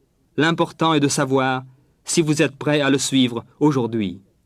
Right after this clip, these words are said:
Si vous êtes prêt à le suivre partout malgré la désapprobation de l'opinion publique, malgré la force des traditions, malgré les sourires moqueurs,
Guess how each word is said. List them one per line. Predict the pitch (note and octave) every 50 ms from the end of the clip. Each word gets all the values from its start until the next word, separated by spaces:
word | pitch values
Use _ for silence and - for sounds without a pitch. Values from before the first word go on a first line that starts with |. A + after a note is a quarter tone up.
| _ _ _ _ _ _ _ _ _ _ _ _ _ _ _ _ _ _ _ _ _ _ _ _ _ _ _ -
Si | - - F#3+
vous | F3+ F3+
êtes | F#3 F3 -
prêt | - D3+ F3 F#3 F3
à | E3
le | D#3+ D3
suivre | - - F3 F3+ D#3 C#3 C#3
partout | C3 C3 E3+ D#3 - - - F3+ F#3 F3+ D#3+
malgré | C#3+ D3+ D3+ D3 C#3 D3 D#3+ D#3+
la | C#3+ C3 B2+
désapprobation | C3 D#3 D3 D3+ C#3 - C3 C#3 C#3 C3 C3 - - D3 C#3+ C#3
de | C3+ C3
l'opinion | C#3 C3+ C#3 C#3 C3+ C3 B2+ B2
publique, | C3 C#3 B2+ C3 C#3 C3+ C3 - - _ _ _ _ _ _ _ _ _ _ _ _ _ _ _ _ _ -
malgré | C#3+ D#3 D#3+ D#3+ - D3+ D3 D#3+ D#3+ D#3+ D3
la | C#3 C3+
force | C3 C3+ E3+ E3 D#3 -
des | - D3+ C#3
traditions, | C#3 - C#3+ C#3+ C#3 C3 - - C#3+ C#3+ D3 D3 D3 - _ _ _ _ _ _ _ _ _ _ _ _ _ _ _ _ -
malgré | D3 D#3+ E3 D#3+ D3 D3+ D#3 E3+ E3
les | D3+ C3+
sourires | - - - D3 C#3 D#3 D3 C3
moqueurs, | B2+ C#3 D3 D3 - D3+ D3 D3+ D3+ D3 D3+